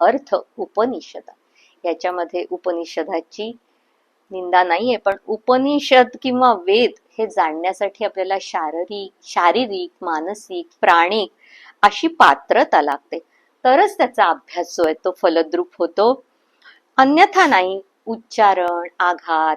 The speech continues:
मेधाशक्ती, स्वअध्ययन या, हे काहीही त्यासाठी करू शकत नाही. त्यासाठी चित्तशुद्धी हवी असते आणि त्या चित्तशुद्धीसाठी जर नाम घेतलं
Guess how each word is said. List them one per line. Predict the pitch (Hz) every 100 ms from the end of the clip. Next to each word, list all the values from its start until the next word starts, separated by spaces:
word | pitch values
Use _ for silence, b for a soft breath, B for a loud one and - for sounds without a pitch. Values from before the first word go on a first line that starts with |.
| -
मेधाशक्ती, | 185 175 - 202 - 170 - _ 180 170 165 160 _ b b b b _ _ _
स्वअध्ययन | - 214 254 226 269 - 180 170 170 160 165 _ _ _ -
या, | 208 220 - _ _ _ _ _ _ _ _ 285
हे |
काहीही | 294 240 185 185 269 320
त्यासाठी | 381 247 247 202 - 226
करू | 220 185 190
शकत | - 190 170 170
नाही. | 170 165 240 _ b b b 196
त्यासाठी | 185 185 196 196 254 269
चित्तशुद्धी | 269 247 _ 392 415 311 170 - 208 -
हवी | 160 165
असते | 160 - 233
आणि | - 254
त्या | 269 311
चित्तशुद्धीसाठी | 302 262 _ - 392 392 285 240 262 220 190 208
जर | 185 196 180
नाम | 170 156 156
घेतलं | 170 - 160